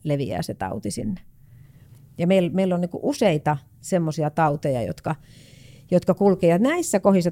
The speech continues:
se miksi mulle tuli tää mieleen, oli just toi, mitä sä sanoit, että s-, niissä taas, niitten monitoroinnissa toi on, niinku, oleellista. Et me nähdään, me, et ensinnäkin, että meillä moni-, me nä-, me nähdään, missä niitä hyttysiä on, ja sitten me nähdään, missä on tautitapauksia.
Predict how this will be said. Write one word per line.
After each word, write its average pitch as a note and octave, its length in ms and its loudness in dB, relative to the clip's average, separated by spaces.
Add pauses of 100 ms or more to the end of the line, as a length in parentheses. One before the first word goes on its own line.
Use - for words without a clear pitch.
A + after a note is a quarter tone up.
se G3 100 4
miksi G#3 240 2
mulle E3 120 2
tuli E3 240 0
tää E3+ 180 2
mieleen, F3+ 300 4
oli D3+ 80 0
just D#3 180 -2
toi, E3 120 4
mitä D#3 140 -2
sä D#3 100 -4
sanoit, D#3 340 -2
että - 160 -8
s-, - 200 -12
niissä D#4 440 2
taas, F3+ 240 2
niitten C#4+ 380 2
monitoroinnissa D#3 760 4
toi F3 140 2
on, E3+ 80 0
niinku, F3 200 2
oleellista. E3+ 760 2 (380)
Et F#3 120 0
me A3 120 8
nähdään, E3+ 580 4 (320)
me, G#3 80 4
et - 80 2
ensinnäkin, A#3 460 4
että F3+ 140 0
meillä G3 220 4
moni-, A#3+ 320 4
me G#3+ 100 4
nä-, A#3 120 4
me A#3+ 100 4
nähdään, G#3+ 420 4
missä D4 260 2
niitä D#3+ 220 2
hyttysiä A3 680 2
on, F#3+ 180 0 (340)
ja F#3 60 -2
sitten G3+ 140 0
me G3+ 40 8
nähdään, F3+ 360 6
missä F3+ 280 2
on E3+ 80 0
tautitapauksia. D3+ 1000 0